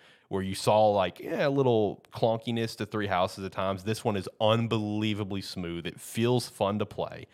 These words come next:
And that's one of the main things is that, you know, while I'm not getting attached to the characters so far,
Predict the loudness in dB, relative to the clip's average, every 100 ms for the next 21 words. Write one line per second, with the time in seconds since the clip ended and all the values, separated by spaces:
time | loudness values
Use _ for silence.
0 | -20 -20 -6 2 4 4 4 2 2 0
1 | -2 -2 -4 -6 -4 -4 -2 -2 0 4
2 | 6 6 4 0 0 -6 -4 -2 -2 -2
3 | -4 0 0 0 -6 -4 -4 -2 -2 -4